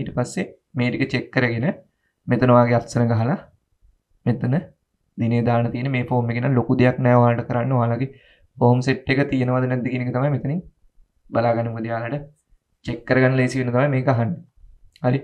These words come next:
ඔන්න එස් ඊ වන් එක ඉවරයි. ඊට පස්සේ එස් ඊ ටූ ෆෝම් එක නම් ඉමති. ඒ කියන්නේ application for enrollment. මේක තමයි දැන් ඔය එන්රෝල්මන්ට් ෆෝම් එක කියන එක තමයි ඔය අනිත් කැම්පස් වල ඔන්ලයින් පුරවන්න තියෙන්නේ. මේක ඔයාලට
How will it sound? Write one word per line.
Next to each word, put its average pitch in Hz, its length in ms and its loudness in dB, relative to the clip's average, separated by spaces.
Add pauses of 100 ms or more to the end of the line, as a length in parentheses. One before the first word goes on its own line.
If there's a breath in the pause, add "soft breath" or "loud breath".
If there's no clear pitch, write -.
(160)
ඔන්න 123 200 2
එස් - 160 -10
ඊ 120 100 0
වන් 117 240 0
එක 127 60 -2 (640)
ඉවරයි. 113 240 -4 (1080 soft breath)
ඊට 143 200 2
පස්සේ 135 360 2 (1000)
එස් 131 100 0 (260)
ඊ 160 120 6
ටූ 151 300 4
ෆෝම් 117 260 0
එක 113 140 -6
නම් 110 180 -6
ඉමති. 110 200 -8 (180)
ඒ 120 100 -8
කියන්නේ 135 300 -2 (220)
application 127 720 -6
for - 120 -6 (340)
enrollment. 131 600 2 (920 soft breath)
මේක 127 180 0
තමයි 123 300 2
දැන් 123 220 -4
ඔය - 80 -6 (220)
එන්රෝල්මන්ට් 120 460 0
ෆෝම් 123 200 0
එක 123 120 -6
කියන 123 160 -4
එක 120 100 -6
තමයි 127 200 -2
ඔය 123 120 -2 (400)
අනිත් 120 300 -14
කැම්පස් 120 320 -8
වල 139 100 -2 (100)
ඔන්ලයින් 123 360 0
පුරවන්න 123 340 0
තියෙන්නේ. 123 300 -4
මේක 117 180 -8
ඔයාලට 120 440 -2